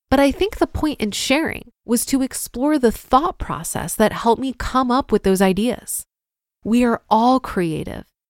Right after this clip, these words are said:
and I think tapping into your own creativity to come up with ways to make money can be far more beneficial in the long run than trying to replicate someone else's strategy. But don't get me wrong, you can get a lot of inspiration from others,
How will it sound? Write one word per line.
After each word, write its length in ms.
and 120
I 100
think 320
tapping 480
into 240
your 240
own 320
creativity 960
to 100
come 360
up 200
with 100
ways 380
to 100
make 240
money 360
can 120
be 140
far 480
more 220
beneficial 640
in 160
the 100
long 460
run 300
than 160
trying 360
to 140
replicate 800
someone 380
else's 340
strategy. 640
But 160
don't 220
get 140
me 100
wrong, 400
you 200
can 300
get 120
a 80
lot 180
of 120
inspiration 760
from 180
others, 480